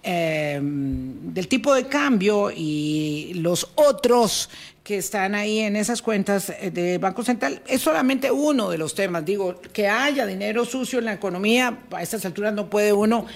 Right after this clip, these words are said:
hacerse el desentendido, eh, respecto de una realidad tan, tan cruda, aunque se pague con, con droga, don Álvaro.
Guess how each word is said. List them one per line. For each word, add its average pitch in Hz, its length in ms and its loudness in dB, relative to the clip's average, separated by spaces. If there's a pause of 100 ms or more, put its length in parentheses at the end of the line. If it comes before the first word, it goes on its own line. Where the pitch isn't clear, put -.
(160)
hacerse 196 380 -2
el 214 80 -2
desentendido, 214 920 0 (500)
eh, 160 760 2 (240)
respecto 214 460 -2
de 190 60 2
una 196 200 -2
realidad 175 420 -4
tan, 196 400 -2
tan 170 360 -2 (120)
cruda, 247 480 0
aunque 208 220 -2
se 220 120 0
pague 254 300 -2
con, 240 320 -2 (100)
con 220 200 -4
droga, 214 360 0
don 170 160 -6
Álvaro. 233 360 -8